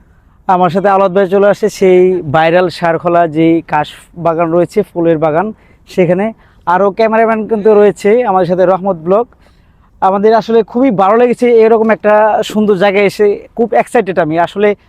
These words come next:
প্রচুর জায়গা, মেঘনা নদীর পাড়ে এরকম সুন্দর জায়গাতে ঘুরতে পেরে আমি খুবই এক্সাইটেড। আহ, আওলাদ ভাইয়ের কেমন লাগছে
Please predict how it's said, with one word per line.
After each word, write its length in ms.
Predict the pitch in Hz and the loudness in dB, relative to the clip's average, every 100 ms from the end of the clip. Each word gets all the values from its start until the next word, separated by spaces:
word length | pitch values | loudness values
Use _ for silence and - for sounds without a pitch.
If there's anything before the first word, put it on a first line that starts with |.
| _ _ _ | _ _ _
প্রচুর 440 | 262 - 277 269 | -2 0 0 0
জায়গা, 300 | 214 220 175 | 2 2 0
মেঘনা 340 | 156 180 196 208 | 0 0 0 0
নদীর 240 | 208 214 | 0 -2
পাড়ে 260 | - 214 196 | 0 2 4
এরকম 320 | 208 196 208 | 2 0 -4
সুন্দর 360 | 170 208 208 202 | -8 -8 -2 0
জায়গাতে 380 | 180 190 180 190 | 0 -2 0 -2
ঘুরতে 320 | 156 165 202 | -2 -2 0
পেরে 180 | 185 190 | 0 0
আমি 160 | 180 | 0
খুবই 280 | 175 220 202 | -4 -4 0
এক্সাইটেড। 480 | 220 - 214 202 240 - _ _ _ _ | -2 -2 -4 0 -2 -4 _ _ _ _
আহ, 360 | - 180 185 185 - _ - _ - 190 - | 0 2 2 0 -6 _ -20 _ -18 -16 -14
আওলাদ 340 | - 208 233 214 | -4 0 0 2
ভাইয়ের 200 | 247 233 | 0 2
কেমন 260 | 240 233 | 0 2
লাগছে 260 | 233 202 | 0 0